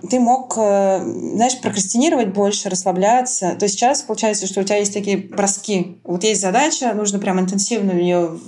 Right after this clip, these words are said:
вовлечься, сделать очень качественно. И так во всем. Если ты работаешь, то ты работаешь, прям сел и работаешь. Если ты с детьми, ты идешь, и ты прям с ними, там, вот щас, щас я с ними общаюсь, там, а щас мы будем решать задачи.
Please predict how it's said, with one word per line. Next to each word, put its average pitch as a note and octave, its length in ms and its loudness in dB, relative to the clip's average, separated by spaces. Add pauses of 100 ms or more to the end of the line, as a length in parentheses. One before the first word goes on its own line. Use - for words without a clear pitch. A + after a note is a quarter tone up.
вовлечься, G#3 840 0
сделать G3+ 560 0 (240)
очень G3+ 220 0
качественно. F#3+ 560 0
И E3+ 260 -2
так B3+ 200 0
во A3 80 2
всем. G3 480 -2
Если A3 260 0
ты A#3+ 120 -2
работаешь, C4 460 2
то A3+ 120 -8
ты A3 100 -4
работаешь, G#3 360 -2
прям F#3 140 -2
сел C#4 420 0
и G#3+ 60 0
работаешь. F3 840 -2
Если B3+ 260 2
ты B3+ 120 0
с A#3+ 60 0
детьми, C4+ 500 0 (160)
ты A3+ 140 0
идешь, A#3+ 380 0
и G3+ 60 -6
ты A#3 160 -2
прям G#3 220 0
с - 120 -6
ними, G3 280 2
там, E3 220 -2
вот E3+ 160 0
щас, F#3 280 -2
щас - 220 0
я G#3 60 0
с - 80 -6
ними G3+ 180 2
общаюсь, F3+ 880 -2
там, F3+ 160 2
а F3+ 60 2
щас A3+ 240 0
мы A#3 80 0
будем G3+ 400 0
решать G3+ 400 0
задачи. F#3 720 -2